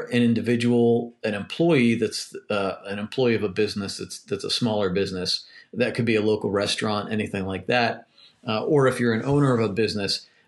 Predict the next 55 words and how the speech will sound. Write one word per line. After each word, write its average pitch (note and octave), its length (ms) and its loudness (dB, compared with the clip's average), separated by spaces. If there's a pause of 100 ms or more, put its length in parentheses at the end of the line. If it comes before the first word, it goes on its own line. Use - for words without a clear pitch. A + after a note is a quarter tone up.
(160)
be E3 100 4
patient, C#3 600 2 (480)
do C#3 200 4
what D3+ 80 2
you C3 220 2
have A#2 240 0
to A#2+ 100 0
do, A#2 680 0
uh, G2 260 -2
to G#2 140 -4
take G#2+ 200 -2
care C3+ 220 2
of A2 60 0
yourself G#2 360 0
right F#2+ 160 0
now. G#2 240 -2
But F#2+ 160 -4
it B2+ 140 -2
looks F3 220 -2
like B2 200 2
help E3 280 -2
is A#2+ 100 -6
on A#2+ 140 2
the G#2+ 60 -4
way, A2+ 160 2
at A#2 120 0
least C#3+ 160 -4
for - 80 -8
the C3+ 100 -6
next A2+ 200 -2
couple G#2+ 240 -4
of G2 100 -10
months. G2+ 380 -8 (280)
And C#3+ 140 2
they F#3 80 4
believe C#3 380 2
that A2+ 100 -4
they A#2+ 100 4
will A#2 200 2
have G#2+ 140 -2
to G#2+ 80 -4
pass A2 440 -2
other A2+ 280 0
bills G2 600 0
going F2+ 300 -2
forward C3 480 2
to - 240 -2
continue B2 540 0
this. F#2+ 260 0
But G#2 380 -2 (800)
in A2 80 0
the A2+ 60 2
meantime, A#2+ 420 2
there G2 160 0
is G2 480 -4